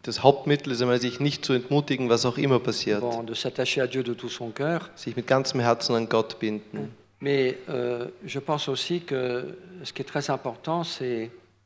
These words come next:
Speaker 2: de, de faire aujourd'hui le bien qui est possible.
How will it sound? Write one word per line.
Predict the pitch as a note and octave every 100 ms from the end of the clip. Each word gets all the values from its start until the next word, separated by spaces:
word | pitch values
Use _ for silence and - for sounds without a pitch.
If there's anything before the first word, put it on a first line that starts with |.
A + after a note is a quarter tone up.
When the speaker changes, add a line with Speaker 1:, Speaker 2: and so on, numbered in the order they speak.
| _ - _ _ _ _ G3
Speaker 2:
de, | C#3 B2 A#2+ A#2 - F#3 - -
de | C#3+
faire | - - D#3+ D#3
aujourd'hui | D3 D3+ C#3 B2+ F3 F3+
le | E3 C3+
bien | B2 C3 C#3
qui | -
est | B2
possible. | A#2+ - - B2 A2+ G#2+